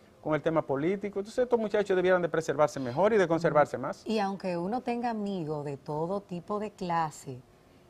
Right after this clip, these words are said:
Speaker 2: y hay incluso algunos con malas mañas,
Speaker 1: Ujú.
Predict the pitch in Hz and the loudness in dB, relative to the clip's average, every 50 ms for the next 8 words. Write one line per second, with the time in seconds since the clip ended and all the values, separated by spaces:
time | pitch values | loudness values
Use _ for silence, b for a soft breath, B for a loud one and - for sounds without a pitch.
0 | b - 143 131 131 127 139 147 147 139 151 165 202 - 262 190 156 151 156 185 | b -10 -8 -6 -6 -6 -6 -8 -8 -6 -4 -6 -4 0 -2 -2 -2 -2 -4 -4
1 | 202 - - 254 220 202 170 143 127 135 143 156 156 143 123 - 156 156 185 185 | -4 -2 -2 -2 -2 -2 -2 -4 -2 0 0 0 0 -2 -4 -6 -2 0 2 2
2 | 151 139 135 151 196 - - 165 160 151 156 151 135 143 190 302 | 2 0 -2 -4 -6 -4 -4 -6 -4 -4 -4 -6 -6 -6 -8 -10